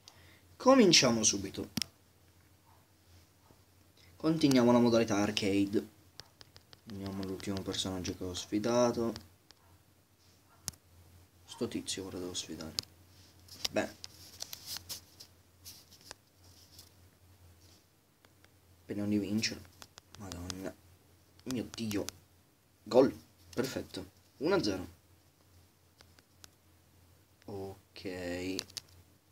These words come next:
Ok, guarda che si fa autogol.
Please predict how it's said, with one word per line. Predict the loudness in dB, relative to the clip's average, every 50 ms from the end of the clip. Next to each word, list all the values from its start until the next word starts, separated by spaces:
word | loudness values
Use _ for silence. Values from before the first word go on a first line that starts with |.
| _ -20 -20 -20 _ _ _ _ _ _ _ _ _ _ _ -20 _ _ _ _ _ _ _ _ _ _ _ _ _ _ _ -14
Ok, | -10 -10 -8 -10 -10 -12 -14 -8 -6 -2 0 0 2 4 4 4 4 4 2
guarda | 2 0 -2 -2
che | -2 -2
si | -2 -2 0
fa | 0 0
autogol. | 0 0 0 0 0 4 6 8 8 8 8 4